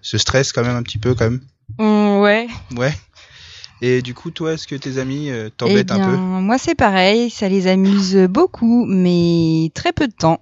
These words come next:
Speaker 3: parce que quand je, quand je commence à vraiment criser et à être angoissée, euh, ça devient,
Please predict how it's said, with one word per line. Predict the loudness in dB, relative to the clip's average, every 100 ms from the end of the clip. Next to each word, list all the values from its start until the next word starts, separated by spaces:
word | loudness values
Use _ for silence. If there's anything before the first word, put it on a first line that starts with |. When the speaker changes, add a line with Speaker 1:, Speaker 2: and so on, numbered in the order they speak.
| -8
Speaker 3:
parce | -6 -4 -4
que | -4 -2 -2 0 -2 -2 -4 -4 -8
quand | -6 -4
je, | -4 -4 -4 -4 -6 -6
quand | -4 -4
je | -4
commence | -4 -4 -4 -4
à |
vraiment | -2 0 0 0
criser | -2 0 2 4 4
et |
à | 2
être | 0 -2
angoissée, | 0 0 -2 -6 -4
euh, | -4 -6 -10 -18 -20 -20 -20 _
ça | -12 -8
devient, | -4 -2